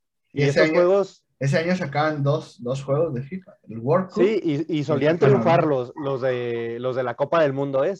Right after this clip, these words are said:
Speaker 2: También se vendían bien y, y todos los que llegamos a jugar fifa también teníamos alguno de, de un mundial.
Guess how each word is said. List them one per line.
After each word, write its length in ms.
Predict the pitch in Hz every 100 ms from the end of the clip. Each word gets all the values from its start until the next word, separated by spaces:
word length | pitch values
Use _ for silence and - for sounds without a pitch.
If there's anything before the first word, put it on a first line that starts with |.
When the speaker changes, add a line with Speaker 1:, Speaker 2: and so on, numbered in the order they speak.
| -
Speaker 2:
También 300 | 127 131 139
se 100 | 170
vendían 400 | 139 131 143 151
bien 300 | 160 180 190
y, 840 | 151 123 120 117 113 110 110 107 _ _ _ _
y 120 | 139 127
todos 220 | 151 180
los 160 | 180
que 280 | - 147 139
llegamos 380 | 127 127 156 170
a 40 | 127
jugar 240 | 139 151
fifa 280 | 175 175 -
también 340 | 139 135 143
teníamos 400 | 156 147 147 160
alguno 440 | 151 127 139 156 156
de, 440 | 127 110 101 95
de 180 | 123 123
un 160 | 127 139
mundial. 400 | 151 131 117